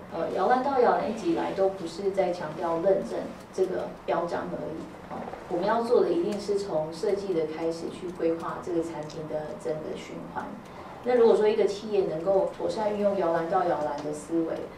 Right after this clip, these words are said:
不管是在原料的取得上，也许你会更有这个不同的来源，哦，而不是拘泥一般的原料采购的思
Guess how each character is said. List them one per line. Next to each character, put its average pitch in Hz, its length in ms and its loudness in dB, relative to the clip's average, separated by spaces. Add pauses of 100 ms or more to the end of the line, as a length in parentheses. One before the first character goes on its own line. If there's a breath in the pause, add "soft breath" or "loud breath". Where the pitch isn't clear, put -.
(260 loud breath)
不 285 80 -2
管 - 240 2
是 214 260 -4
在 190 460 0 (200)
原 170 120 2
料 226 160 4
的 165 80 6
取 156 180 -2
得 - 180 -2
上， - 260 0 (380)
也 180 100 2
许 185 140 0
你 160 180 -4
会 190 140 4
更 208 160 2
有 - 160 0 (100)
这 175 60 -4
个 165 300 -2 (200)
不 208 60 -4
同 175 180 -4
的 160 80 -2
来 151 220 -2
源， 156 80 -4 (300)
哦， - 200 -4
而 170 60 2
不 185 100 0
是 202 160 0
拘 196 200 -2
泥 196 120 -2
一 - 120 -4
般 165 280 -2
的 165 80 4
原 156 160 0
料 160 160 0
采 156 260 -6
购 160 140 -2
的 - 180 -4
思 - 200 -10